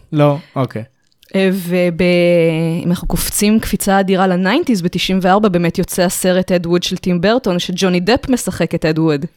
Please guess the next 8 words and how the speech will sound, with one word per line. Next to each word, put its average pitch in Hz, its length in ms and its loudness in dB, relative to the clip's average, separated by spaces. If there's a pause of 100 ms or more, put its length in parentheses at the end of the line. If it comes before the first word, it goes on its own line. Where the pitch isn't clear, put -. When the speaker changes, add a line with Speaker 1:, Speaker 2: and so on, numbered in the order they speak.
(180)
Speaker 1:
כן. 127 240 -2 (960)
Speaker 2:
ושם 165 1300 0
את - 220 -2
הדמות 180 460 2
של, 185 440 0
אה, 160 280 4
בלה 165 200 2
לוגוסי, 165 600 0